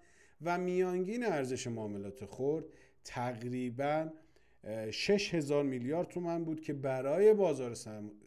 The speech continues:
اه، سرمایه یک عدد افتضاحیه و اصلاً قابل اتکا نیست و نمی‌توانیم بابت رشد به این اعداد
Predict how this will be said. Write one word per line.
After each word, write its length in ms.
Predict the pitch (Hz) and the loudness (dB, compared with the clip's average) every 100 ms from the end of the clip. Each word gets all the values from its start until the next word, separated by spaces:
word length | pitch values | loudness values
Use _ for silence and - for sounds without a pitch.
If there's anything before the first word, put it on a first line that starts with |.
| - | -16
اه، 260 | 101 98 | -14 -12
سرمایه 600 | 98 123 107 101 104 104 - - | -10 -8 -6 -6 -8 -12 -16 -14
یک 300 | - 151 - - | -8 -8 -8 -10
عدد 520 | 117 107 117 127 127 127 | -10 -8 -8 -6 -6 -6
افتضاحیه 760 | 131 - 127 117 143 143 143 | -8 -8 -8 -6 -6 -4 -2
و 240 | 135 123 120 - - - - - - | -2 -4 -6 -10 -20 -20 -20 -12 -6
اصلاً 520 | 135 - 165 165 156 | -4 -4 -2 -2 2
قابل 320 | 139 127 123 | 2 2 0
اتکا 520 | 123 - 123 - 143 | -4 -6 -8 -4 -2
نیست 380 | 143 156 - - - _ - | 0 0 -2 -6 -16 _ -6
و 80 | 127 | 0
نمی‌توانیم 720 | 170 208 202 190 165 156 156 | 4 4 2 0 0 2 2
بابت 320 | 131 123 120 120 | 2 0 -2 -4
رشد 360 | 127 165 - - | -2 -4 -6 -6
به 60 | |
این 280 | 120 147 175 | -6 -2 -2
اعداد 720 | 160 151 135 131 131 143 143 | -2 -4 -2 0 2 0 -4